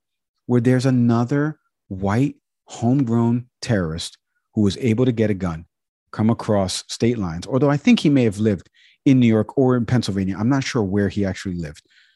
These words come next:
But again, easily getting a gun, Kevlar, vest, helmet. You heard the eyewitness account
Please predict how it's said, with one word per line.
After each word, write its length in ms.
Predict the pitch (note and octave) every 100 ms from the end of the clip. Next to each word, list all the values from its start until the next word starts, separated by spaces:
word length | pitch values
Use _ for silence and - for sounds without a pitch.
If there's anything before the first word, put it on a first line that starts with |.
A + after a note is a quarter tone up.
| _ _
But 240 | A#2+ A#2+ -
again, 360 | B2+ E3+ E3+ - _ -
easily 360 | D3 D3+ D3
getting 280 | A#2+ A2 G2+
a 60 | F2+
gun, 400 | F#2 C#3+ D#3 D#3 _ _ _
Kevlar, 640 | - C#3 C#3 C#3+ C#3 C3+ C3+ _ _
vest, 480 | F#2 C3+ C#3+ - - -
helmet. 480 | - D3 D3+ D3+ A2
You 180 | G2+
heard 240 | E2+ B2+ C#3
the 140 | A#2+
eyewitness 500 | A2 A2 B2 D3 C3+
account 380 | C3 - C3+ B2+